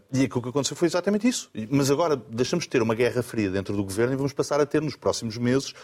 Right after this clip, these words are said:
uma guerra quente fora do governo. Portanto, eles vão-se todos divertir aos tiros. Aquilo que antigamente faziam às escondidas, agora não há razão nenhuma para não fazerem a descoberta e em público. O que tem consequências, evidentemente, para a forma como se governa o país.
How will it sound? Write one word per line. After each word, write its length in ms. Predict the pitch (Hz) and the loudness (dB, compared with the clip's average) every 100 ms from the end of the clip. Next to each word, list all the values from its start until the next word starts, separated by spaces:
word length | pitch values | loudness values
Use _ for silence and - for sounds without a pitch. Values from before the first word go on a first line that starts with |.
| - | -6
uma 180 | - 151 | 0 2
guerra 380 | 143 156 151 165 | 4 2 2 2
quente 520 | 165 165 170 165 - - - - | 2 0 2 0 -4 -6 -18 -18
fora 280 | - - 170 | -6 0 2
do 100 | 175 | 2
governo. 340 | 180 180 175 165 | 2 2 2 -2
Portanto, 240 | - - | -6 0
eles 100 | 117 | 2
vão-se 200 | 147 - | 2 0
todos 200 | 180 139 | -2 0
divertir 460 | 160 165 160 156 175 | 0 -2 0 0 2
aos 160 | 196 - | 0 2
tiros. 320 | 202 196 - - - | 0 -2 -6 -16 -2
Aquilo 240 | - 202 | 0 0
que 160 | 202 156 | 2 2
antigamente 420 | 135 135 123 104 | 2 2 2 0
faziam 380 | - 101 101 98 | 0 0 0 2
às 100 | 98 | 0
escondidas, 600 | - 117 104 98 92 - - - - | -2 -2 0 0 0 -2 -8 -12 -2
agora 220 | 98 107 | 2 2
não 240 | 120 127 | 2 2
há 160 | 143 151 | 2 2
razão 400 | 139 139 127 135 | 2 2 2 4
nenhuma 500 | 131 127 120 127 151 - - - | 4 4 4 2 -2 -8 -12 0
para 100 | 139 | 2
não 160 | 147 | 2
fazerem 480 | 143 151 143 151 165 | 2 2 4 4 2
a 40 | 165 | 0
descoberta 580 | - - 151 165 - | -2 -2 2 2 2
e 20 | 185 | 0
em 80 | |
público. 440 | 185 202 170 160 - - - | 2 0 -2 -4 -10 -20 -2
O 140 | 208 240 | 2 2
que 160 | - | 0
tem 300 | - 131 131 | 0 0 0
consequências, 640 | 143 175 - - 190 180 165 | 0 -2 0 0 0 0 -2
evidentemente, 460 | 120 107 107 110 | 0 0 0 0
para 100 | 123 | 0
a 20 | |
forma 300 | 120 127 127 | 0 0 0
como 220 | 120 131 131 | -2 -2 -4
se 120 | - | -6
governa 380 | 131 139 135 135 | -2 0 2 0
o 60 | |
país. 340 | 127 147 120 | 0 0 0